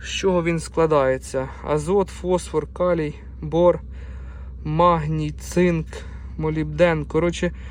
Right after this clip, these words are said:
комплекс біологічно активних речовин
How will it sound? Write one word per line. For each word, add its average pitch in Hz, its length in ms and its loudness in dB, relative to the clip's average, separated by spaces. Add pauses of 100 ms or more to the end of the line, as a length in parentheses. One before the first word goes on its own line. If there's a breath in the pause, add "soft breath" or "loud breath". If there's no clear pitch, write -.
(340 loud breath)
комплекс 175 440 2
біологічно 165 580 2
активних 165 460 0
речовин 190 560 4